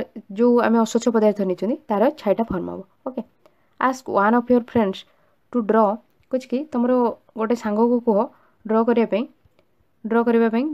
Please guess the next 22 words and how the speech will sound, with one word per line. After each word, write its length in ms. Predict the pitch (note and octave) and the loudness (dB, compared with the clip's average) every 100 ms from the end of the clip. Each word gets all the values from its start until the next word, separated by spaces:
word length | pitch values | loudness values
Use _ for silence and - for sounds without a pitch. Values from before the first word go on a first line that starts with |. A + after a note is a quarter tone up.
| - | -4
the 100 | C4 - | -2 2
outline 300 | G3+ A3+ A#3 | 2 4 2
of 100 | A#3 A3 | 2 2
the 60 | A#3 | 0
shadow 240 | G3+ G3 A3+ G3 | 0 2 2 2
while 200 | G#3+ A3+ | 2 4
you 80 | A3+ A#3 | 2 2
are 80 | A3 F#3 | 0 0
holding 340 | F#3+ A3 A3+ | 0 2 0
the 100 | A3+ - | 0 -2
object। 240 | E3 E3+ - _ _ _ | -6 -8 -10 _ _ _
ବୁଝିକି 160 | A#3+ B3+ | -6 -2
ତମ 120 | B3 B3 | 0 0
ଗୋଟେ 180 | A#3+ A#3+ | 0 -2
ସାଙ୍ଗକୁ, 320 | G#3 G#3 A3+ C4 C#4 A3 | -2 -2 0 -2 -4 -4
ଯାହା 120 | G#3 | -2
ବି 80 | A3+ | -2
ତମେ 220 | A#3 B3 - | 0 -2 -4
ଅବଜେକ୍ଟକୁ 360 | F#3+ A3 A3+ B3 A#3 | -4 -4 -2 -2 0
ହୋଲ୍ଡ 160 | A3 G#3+ | 0 2
କରିଛ, 240 | F3+ F3 C4+ - _ _ | 0 -2 -8 -10 _ _
ତାର 100 | A#3+ | 0